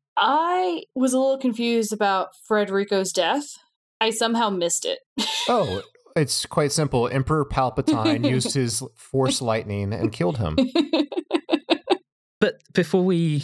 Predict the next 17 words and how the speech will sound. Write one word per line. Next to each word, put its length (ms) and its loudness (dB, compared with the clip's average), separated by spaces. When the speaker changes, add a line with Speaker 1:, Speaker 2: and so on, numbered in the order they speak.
Speaker 3:
get 180 -2
too 160 2
far 260 2
into 220 -2
the 80 -20
death 300 -2
of 60 -4
Federico, 760 0
I 480 0
love 300 2
that 180 0
scene 540 0
where 180 0
the 100 -2
doctor 340 0
basically 520 0
says, 580 0